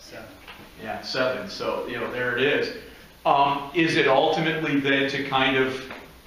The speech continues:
Speaker 2: it could be. I mean, it makes sense. But again, that's God's plan and not ours. To finally, you know, "I'm gonna take out the God on earth for you, God in the flesh,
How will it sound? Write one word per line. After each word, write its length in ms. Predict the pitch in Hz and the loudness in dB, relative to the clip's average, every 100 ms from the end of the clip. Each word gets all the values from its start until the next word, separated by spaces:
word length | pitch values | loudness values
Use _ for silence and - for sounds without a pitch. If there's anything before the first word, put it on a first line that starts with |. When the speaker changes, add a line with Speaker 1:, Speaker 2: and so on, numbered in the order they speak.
| - - | -20 -8
Speaker 2:
it 140 | 160 - | -6 -2
could 220 | 147 151 | -2 0
be. 260 | 170 160 123 | 0 -2 -4
I 40 | |
mean, 140 | 143 | -4
it 40 | 135 | -2
makes 200 | 127 - | -4 -4
sense. 540 | - 151 - - - - | -2 0 0 -2 -8 -2
But 400 | 160 - - - | 0 0 -4 -8
again, 480 | - 180 170 - - - - | -2 2 2 0 -4 -6 -2
that's 220 | 135 - | 0 2
God's 340 | 139 131 131 | 2 2 0
plan 200 | 135 127 | -2 -2
and 100 | 120 | -2
not 160 | 113 113 | -2 2
ours. 280 | 135 139 - - - - | 2 2 -2 -10 -12 -10
To 80 | |
finally, 480 | - 147 151 147 143 | -2 2 2 2 0
you 80 | 143 | 2
know, 240 | 131 127 | 2 2
"I'm 200 | 131 135 | 2 2
gonna 120 | 143 139 | 0 -2
take 260 | 143 135 | 0 0
out 420 | 135 123 - - 135 | 2 2 0 -4 -4
the 140 | 139 | -2
God 460 | 139 135 117 123 127 | 2 4 4 2 2
on 280 | 123 123 | 0 0
earth 320 | 123 131 127 113 | 0 0 -2 -8
for 80 | 107 | -8
you, 500 | 127 - - - - - - - | -4 -2 -4 -6 -12 -16 -12 -2
God 240 | 123 131 | 2 2
in 160 | 117 117 | 0 -2
the 40 | |
flesh, 400 | 139 165 - | 0 2 2